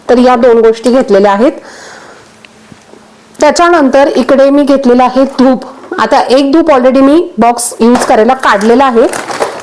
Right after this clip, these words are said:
आता, अ, हा दुसरा मी ठेवलेला आहे तुम्हाला दाखवण्यासाठी. त्याचबरोबर मी ड्रायफ्रूट सुद्धा घेतलेले आहेत,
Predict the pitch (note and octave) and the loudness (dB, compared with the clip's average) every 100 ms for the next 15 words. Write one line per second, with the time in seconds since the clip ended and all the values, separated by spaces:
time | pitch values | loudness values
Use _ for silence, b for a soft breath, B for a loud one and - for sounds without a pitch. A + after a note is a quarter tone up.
0 | - - G#3+ C4+ G4+ - - - A3+ A3 | -10 -6 -2 -2 -4 -8 -16 -6 -2 -2
1 | A3 A3 B3+ A3+ A#3+ B3+ C4+ D4+ A3 G#3 | -2 0 0 0 0 0 0 0 2 2
2 | G#3+ A3 A3+ A3 G3 G#3 G3 - G3+ G3+ | 2 0 0 0 0 0 -2 -2 0 0
3 | G#3 F#3+ A#3+ F4 - B B B B B | 0 0 0 -2 -4 B B B B B
4 | B - E4+ F#4 G4+ G4 F4 F4 F4 F#4 | B -2 0 2 2 2 2 2 2 2
5 | C4+ B3+ C4 D#4+ C#4 E4+ B3 D4 D#4+ D4 | 2 0 0 0 0 0 2 2 0 0
6 | B3 B3+ B3+ A#3+ C#4 | 2 2 2 2 0